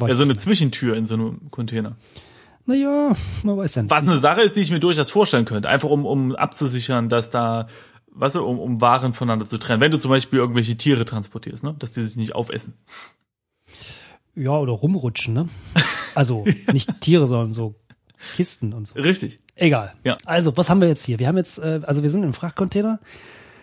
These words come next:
Speaker 1: Äh, und wir haben ein kleines Lager. Ist aber scheiße.
Speaker 2: <laughs>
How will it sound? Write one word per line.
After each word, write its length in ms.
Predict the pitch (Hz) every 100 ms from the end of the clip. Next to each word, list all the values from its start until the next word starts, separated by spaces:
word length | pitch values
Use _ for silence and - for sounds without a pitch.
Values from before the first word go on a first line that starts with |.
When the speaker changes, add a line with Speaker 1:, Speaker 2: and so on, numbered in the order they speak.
| _ _ _ _
Speaker 1:
Äh, 640 | - 143 143 143 143 139 143 - _ _ _ _ _ _ _ _ _ _ _ _ _ _ _ _ _ _ _ _ _ _ _ _ _
und 120 | 139
wir 80 | 135
haben 80 | 139
ein 40 |
kleines 320 | 147 127 113 -
Lager. 600 | 107 120 180 220 226 208 - - - _ _ _ _ _ _ _ _ _ _ _ _ _ _ _ _ _ _ _ _ _ _ -
Ist 140 | 143
aber 140 | 123
scheiße. 580 | 113 131 156 175 226 202
Speaker 2:
<laughs> 60 | -